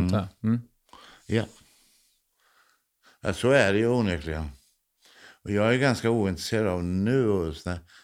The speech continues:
Speaker 2: Jag är, det kanske beror på att jag är i konflikt. Jag vill inte hålla på och tjafsa om pengar, så. Men jag får det jag vill ha. Jag klarar mig liksom.
Speaker 1: Mm.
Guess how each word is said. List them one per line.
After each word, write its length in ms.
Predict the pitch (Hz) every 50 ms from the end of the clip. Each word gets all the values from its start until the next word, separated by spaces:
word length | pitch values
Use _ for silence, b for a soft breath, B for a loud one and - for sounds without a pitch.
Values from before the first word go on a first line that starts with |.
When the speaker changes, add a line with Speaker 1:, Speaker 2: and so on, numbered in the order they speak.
| b b
Speaker 2:
Jag 160 | 90 95 101
är, 80 | 101 87 78 87 82 80 85 - _ - - - _ - 90 98 98 98 104
det 80 | 107
kanske 320 | 104 - 127 120 120 110 110
beror 180 | 113 123 110
på 120 | - - 101
att 80 | 92
jag 120 | 92 92 85
är 100 | 87 82
i 120 | 82 87 87
konflikt. 540 | - - - 85 80 - 90 85 82 85 _
Jag 120 | - 92 87
vill 120 | 90 95
inte 180 | 101 98 - 85
hålla 200 | 82 85 80 78
på 120 | - 76
och 100 | 76 80
tjafsa 560 | - - - 82 78 - - - - - 73 b b b b b b b b b b b b b b _
om 160 | - 76 76 73
pengar, 640 | - - 87 90 92 107 107 95 80 73 69 73
så. 160 | - - - - - - _ _ _ _ _ _ _ _ _ _ _ _ _ _ _ _ _ _ _ _ _ _ _ _ _ _
Men 120 | - 101
jag 160 | 92 98 104 101
får 400 | - - 101 117 139 135 123 113
det 140 | 104 95
jag 140 | 90 90 87 85 87 85 80 80 87 85
vill 120 | 87 80
ha. 420 | 73 73 80 98 113 110 98 90 76 - - 69 - _ _ _ _ - 82 82 85 82 - _ _ _ _ _ _ _ _ -
Jag 120 | 85 90
klarar 340 | - - 110 107 80 78 82
mig 140 | 98 107 104
liksom. 320 | 90 78 69 - - 73 - _ _ _ _
Speaker 1:
Mm. 200 | - 101 104 107